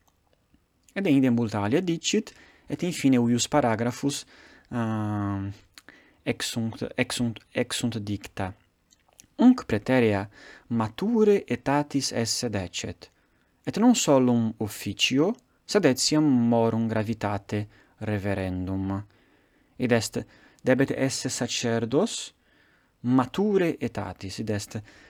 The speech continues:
sacerdos nimis juvenis non, eh,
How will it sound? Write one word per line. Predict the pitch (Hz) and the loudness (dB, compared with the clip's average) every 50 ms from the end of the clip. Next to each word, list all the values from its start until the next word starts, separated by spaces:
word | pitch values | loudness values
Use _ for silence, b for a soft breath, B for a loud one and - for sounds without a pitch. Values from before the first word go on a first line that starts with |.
| B B | B B
sacerdos | - - 123 - - 143 147 147 143 135 120 104 | -8 -8 -6 -4 -2 -2 0 0 0 0 0 0
nimis | 123 123 127 139 147 147 135 131 127 131 143 151 - - - 175 180 185 - b b b b b b b b - | 2 2 4 6 6 6 6 6 6 6 4 2 0 -2 -4 -4 -6 -6 -8 b b b b b b b b -8
juvenis | - 117 117 117 117 113 107 117 120 120 123 127 123 - - - 135 135 135 - _ _ _ _ _ _ _ _ _ _ _ _ _ _ - - - | -4 -2 0 0 0 0 0 0 2 4 4 2 2 0 -2 -2 -2 -2 -2 -4 _ _ _ _ _ _ _ _ _ _ _ _ _ _ -20 -10 -4
non, | 127 117 113 113 117 117 117 117 113 113 113 110 | -2 0 2 2 2 2 2 2 2 2 2 2
eh, | 110 107 104 104 104 104 | 0 0 0 0 -2 -4